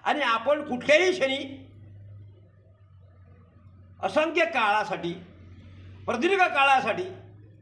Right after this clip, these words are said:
चक्की फिशिंग and फिशिंग आपलं झाल्याशिवाय राहणार नाही, आपलं आणि आपल्या मुलांचं.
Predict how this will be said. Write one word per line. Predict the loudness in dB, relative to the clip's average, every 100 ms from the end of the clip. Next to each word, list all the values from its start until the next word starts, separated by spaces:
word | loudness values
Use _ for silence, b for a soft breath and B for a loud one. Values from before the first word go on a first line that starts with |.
| -20 -6
चक्की | -4 -4 0 0
फिशिंग | 0 -4 2 2 4
and | 4 2 -2
फिशिंग | -6 -4
आपलं | -2 -2 -2
झाल्याशिवाय | -2 -2 -2 -2 -2
राहणार | -2 -2 -4
नाही, | -2 -6 -6 -18 -12
आपलं | -2 -2 -2 -4
आणि | -2
आपल्या | -4 -6 -8
मुलांचं. | -4 -6 -6 -12